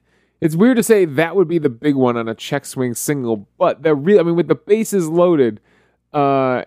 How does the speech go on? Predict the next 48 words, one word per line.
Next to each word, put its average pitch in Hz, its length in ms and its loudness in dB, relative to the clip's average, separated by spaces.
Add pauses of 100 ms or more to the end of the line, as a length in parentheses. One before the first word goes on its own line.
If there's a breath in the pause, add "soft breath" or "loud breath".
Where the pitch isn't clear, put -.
and 143 140 -4
to 147 100 -4
drop 143 520 -4
that 139 300 0
down 117 320 -4
like 113 260 -6
that 117 260 0
and 110 220 -10
bring 147 300 0
in 143 180 -6
two 156 340 -2
runs, 110 480 -2 (140 soft breath)
it'd 127 160 -4
be 175 80 4
the 185 140 4
only 202 200 2
crooked 202 420 -2
number 147 680 0
at 139 300 -8
bat, 139 240 -2
I 131 100 -8
guess, 127 300 -4
technically, 135 560 -4
of 123 240 -4
the 123 100 -6
inning. 117 380 -6 (260 soft breath)
So, - 140 -2
yeah, 262 240 0
it 147 100 -2
was 185 240 -2
kind 151 280 -4
of 131 80 0
the 123 80 0
big 101 280 -10
one. 104 280 -8 (280 soft breath)
And 131 120 2
then 160 80 2
Amed 180 320 0
Rosario, 151 360 2
unfortunately, 160 560 -2
flies 143 560 -4 (120)
out, 127 400 -4
uh, 123 340 -2 (100)
in 135 120 -8
the 123 80 -2
next 123 360 -6
at 117 200 -2
bat, 113 340 -4